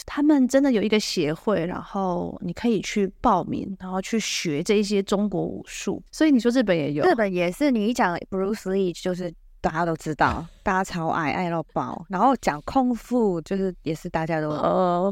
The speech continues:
Speaker 2: 这个字是，这个字是 global 的，我觉得。
Speaker 1: 日文怎么讲？
Speaker 2: 日文就叫，应该就叫空腹吧，就是这样。
Speaker 1: 哦，就
Speaker 2: 音译就直接
Speaker 1: 就他没有再翻译的。
Speaker 2: 对，对，对。
Speaker 1: OK，OK。就外来语嘛。
Speaker 2: 对，然后日文也是直接叫 Bruce，Bruce Lee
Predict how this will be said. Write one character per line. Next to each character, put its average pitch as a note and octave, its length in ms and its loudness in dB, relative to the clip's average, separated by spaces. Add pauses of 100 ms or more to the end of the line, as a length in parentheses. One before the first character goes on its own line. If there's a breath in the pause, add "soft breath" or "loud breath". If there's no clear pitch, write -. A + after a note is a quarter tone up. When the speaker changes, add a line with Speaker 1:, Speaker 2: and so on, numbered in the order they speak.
(120)
Speaker 2:
这 A#3+ 100 6
个 A3 120 4
字 A#3+ 280 0
是， G3 320 2
这 A#3 160 0
个 F#3 140 2
字 G3+ 200 -2
是 G3 140 -2
global D#3 480 0
的， - 100 -6
我 F#2+ 160 -6
觉 - 220 -4
得。 - 220 -6
Speaker 1:
日 B3+ 120 8
文 E3 160 8
怎 - 140 -4
么 - 80 -4
讲？ - 260 -4 (120)
Speaker 2:
日 D#4+ 280 2
文 G3+ 240 -2
就 A#3 220 0
叫， G#3+ 320 -2 (240)
应 G#3+ 100 -4
该 A3 140 2
就 G#3 80 0
叫 G3+ 100 -2
空 F#3 300 -6
腹 E3+ 240 -6
吧， B2 240 -10 (140)
就 F#3 120 -4
是 F3 200 -4
这 A3 100 -4
样。 A3+ 160 0 (100)
Speaker 1:
哦， F#3 380 4
就 - 200 6
Speaker 2:
音 C4 200 2
译 F#3+ 60 0
就 G3+ 80 2
直 F#3+ 100 -2
接 F#3+ 180 2 (220)
Speaker 1:
就 B3 120 6
他 A3+ 120 4
没 G#3+ 120 4
有 D#3 60 0
再 G3 140 4
翻 F3+ 320 2
译 E3+ 60 -2
的。 F3 80 0
Speaker 2:
对， D#3+ 100 -2
对， - 20 0
对。 - 80 -4
Speaker 1:
OK，OK。 - 680 -8 (540)
就 A3 120 6
外 A3 180 6
来 D3 200 0
语 - 220 0
嘛。 - 180 -10
Speaker 2:
对， A#3+ 120 2
然 A3 140 4
后 C4+ 240 4
日 B3 220 4
文 F3+ 160 2
也 D#3+ 100 0
是 F3+ 140 -4
直 D#3+ 100 -10
接 F3+ 120 0
叫 G3+ 100 2
Bruce，Bruce F#3 1000 -2
Lee F3+ 320 -2